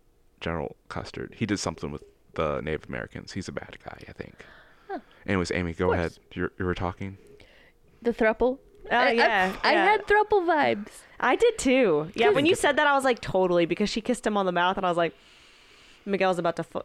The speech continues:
Speaker 3: 'cause you saw Miguel, like, fall in love with her in that moment, and you were like, "Oh, shit, yeah, that's
Speaker 2: And
Speaker 3: gonna
Speaker 2: since they're
Speaker 3: happen."
Speaker 2: all going,
Speaker 3: Yeah.
Speaker 2: n-, since they all left, basically, it was like, hmm.
Speaker 3: I thought it was interesting how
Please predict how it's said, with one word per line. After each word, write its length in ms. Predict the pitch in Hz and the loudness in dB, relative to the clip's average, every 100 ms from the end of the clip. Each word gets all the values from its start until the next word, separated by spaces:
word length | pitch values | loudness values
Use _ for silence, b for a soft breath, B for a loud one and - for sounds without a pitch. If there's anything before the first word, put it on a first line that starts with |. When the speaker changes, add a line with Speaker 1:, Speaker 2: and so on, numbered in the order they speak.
| 226 | -2
Speaker 3:
'cause 160 | 320 285 | 0 2
you 80 | 320 | 2
saw 240 | 339 330 | 4 2
Miguel, 380 | 320 254 285 294 | 2 2 2 4
like, 220 | 254 247 | 2 2
fall 260 | 240 240 240 | 2 4 4
in 100 | 226 | 4
love 220 | 220 208 | 2 2
with 160 | 233 226 | 0 2
her 180 | 185 | 2
in 120 | 175 180 | 4 2
that 180 | 180 | 0
moment, 360 | 175 190 180 151 | 2 0 0 -2
and 60 | 165 | -2
you 60 | |
were 80 | 185 | 0
like, 160 | 160 113 | 0 2
"Oh, 240 | 151 143 | 2 0
shit, 360 | - - 95 - | -4 -6 -6 -4
yeah, 160 | - | -2
that's 120 | - | 0
Speaker 2:
And 80 | 226 | 0
Speaker 3:
gonna 100 | - | 0
Speaker 2:
since 200 | 254 - | 0 0
they're 140 | 233 214 | 2 2
Speaker 3:
happen." 80 | 196 | 4
Speaker 2:
all 160 | 202 | 4
going, 680 | 208 196 190 202 185 165 175 - _ _ _ _ | 4 2 4 4 2 -2 -6 -14 _ _ _ _
Speaker 3:
Yeah. 280 | 208 190 170 B B - | 2 2 2 B B -14
Speaker 2:
n-, 140 | 196 - - - | -8 -8 -10 -20
since 240 | - 233 - | -6 -6 -2
they 140 | - - | -2 0
all 600 | 196 196 196 196 196 208 | 2 4 4 2 0 -4
left, 580 | 208 190 180 185 - - - | 0 2 2 -2 -10 -8 -2
basically, 580 | 202 202 208 - 208 | 0 -2 -8 -6 -6
it 80 | 214 | -4
was 140 | 214 208 | -6 -6
like, 180 | 220 - _ _ _ _ | -8 -10 _ _ _ _
hmm. 320 | 311 311 269 247 _ _ _ _ _ - | -6 -4 -4 -6 _ _ _ _ _ -6
Speaker 3:
I 80 | 247 | -2
thought 140 | - 508 | 0 2
it 60 | |
was 100 | 415 | 2
interesting 420 | 202 214 214 226 | 2 -2 -2 -2
how 360 | 220 202 190 | 0 0 0